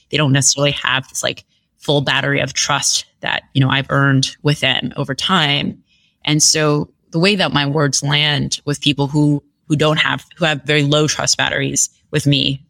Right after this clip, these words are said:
trust battery is, like, a metaphor that I use where it's like, trust is not binary. It's like, you know, it, there, it's a scale, it's a spectrum. So if, if the trust is low, then I have to be very careful and I have to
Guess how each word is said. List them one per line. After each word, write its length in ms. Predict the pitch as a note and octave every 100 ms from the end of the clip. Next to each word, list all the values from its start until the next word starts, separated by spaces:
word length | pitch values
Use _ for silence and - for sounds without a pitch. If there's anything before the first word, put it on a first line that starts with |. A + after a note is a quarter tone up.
| _
trust 220 | - E3+
battery 200 | C#3+ C3
is, 120 | C3+ B2+
like, 140 | C3+
a 20 |
metaphor 360 | C3+ B2+ - C3
that 120 | B2+
I 20 |
use 320 | - C3 C3
where 120 | - -
it's 180 | -
like, 200 | - - - _ _
trust 200 | - F3+
is 120 | D#3
not 160 | D3+ B2
binary. 480 | A#2+ B2+ C#3 C#3+ C#3
It's 160 | -
like, 140 | - -
you 80 | -
know, 160 | - - -
it, 160 | - _ _ _ -
there, 100 | C2
it's 260 | - -
a 60 | -
scale, 460 | - - - C2+ -
it's 120 | -
a 40 | -
spectrum. 500 | - - - D3+ D3+
So 240 | - E3 D3
if, 300 | D3 - -
if 160 | E3 -
the 120 | D#3
trust 280 | - G#3 -
is 140 | C3 -
low, 360 | C#3 C#3 C3+ C3+ - _
then 140 | D3
I 100 | C#3+
have 160 | D3 C3+
to 80 | -
be 100 | D3
very 240 | C#3 E3
careful 440 | - - - - -
and 100 | C3
I 80 |
have 240 | C#3 C3+ -
to 220 | C#3+